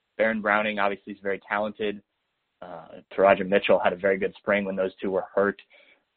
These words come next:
So I think that's up in the air, but I think I'm gonna give Tuf the benefit of the doubt and hope that he's fully healthy and back to the player we saw two years ago as opposed to the player coming off the Achilles injury. And then at the bullet position, I think it'll be Brendan White.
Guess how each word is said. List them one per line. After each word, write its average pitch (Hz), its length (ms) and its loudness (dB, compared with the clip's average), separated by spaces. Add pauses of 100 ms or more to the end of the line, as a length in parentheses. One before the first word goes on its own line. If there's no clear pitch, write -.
(160)
So 90 220 4
I 107 100 8
think 123 140 -2
that's 107 220 2 (180)
up 107 160 -4
in 92 80 -14
the 92 120 -10
air, 107 280 2
but 101 320 -2 (260)
I 101 100 -6
think 110 240 -8 (360)
I'm 104 100 -6
gonna 117 140 0
give 113 180 -2
Tuf - 260 2
the 104 60 -8
benefit 107 380 -4
of 104 100 -4
the 104 60 -8
doubt 101 320 4
and 101 80 -16
hope 104 260 -4
that 101 180 -4
he's 104 240 -8 (140)
fully 107 260 2
healthy 101 400 0
and 95 120 -4
back 95 220 0
to - 60 -12
the 98 80 -4
player 98 360 2
we 98 180 -6
saw 95 260 2 (400)
two 139 80 2
years 127 220 2
ago 117 280 6
as 107 80 -2
opposed 104 280 -4
to 107 100 -12
the - 80 -14
player 104 220 2
coming 104 220 -8
off 98 160 -4
the 101 80 -6
Achilles 104 380 -4
injury. 107 380 -4 (500)
And 117 100 0
then 135 80 6
at 127 60 -2
the 135 60 -4
bullet 143 260 6
position, 127 360 -6
I 113 80 -2
think 113 220 -8
it'll 107 120 -4
be 107 100 -6
Brendan 101 360 -4
White. 101 320 0